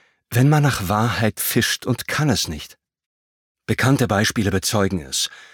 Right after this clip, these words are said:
Parmenides, Melissos, Bryson und wer sonst zu forschen ging und wusst nicht wo, so auch Sabellius und Arius und andere Toren, die die Schrift zerschnitten und was gerade in ihr war, verkrümmten.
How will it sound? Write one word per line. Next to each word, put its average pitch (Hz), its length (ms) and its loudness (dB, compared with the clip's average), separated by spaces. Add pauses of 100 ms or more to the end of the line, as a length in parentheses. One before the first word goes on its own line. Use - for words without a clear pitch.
(220)
Parmenides, 107 800 0
Melissos, 95 580 0
Bryson 107 560 2
und 92 320 -4
wer 104 140 2
sonst 117 400 2
zu 117 120 -2
forschen 110 520 0
ging 104 220 0
und 95 220 -4
wusst 110 260 -2
nicht 95 220 -4
wo, 107 240 2 (800)
so 131 200 2
auch 135 220 2
Sabellius 110 680 0
und - 180 -6
Arius 101 680 -2
und 95 300 -6
andere 120 380 2
Toren, 113 460 4 (580)
die 101 60 -6
die 104 120 0
Schrift - 400 -2
zerschnitten 107 640 0
und 98 280 0
was - 240 -2
gerade 98 520 -2
in 110 200 -2
ihr 98 220 0
war, 92 160 0
verkrümmten. 104 640 -2